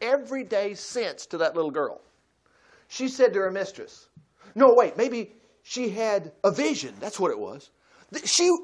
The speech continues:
the anointing fell on her. God, we're missing part of the Bible here.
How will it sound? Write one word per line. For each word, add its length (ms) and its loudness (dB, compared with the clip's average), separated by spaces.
the 160 2
anointing 440 6
fell 220 10
on 160 2
her. 120 -12
God, 640 10
we're 160 0
missing 340 -2
part 220 4
of 40 -4
the 60 -2
Bible 320 0
here. 160 -8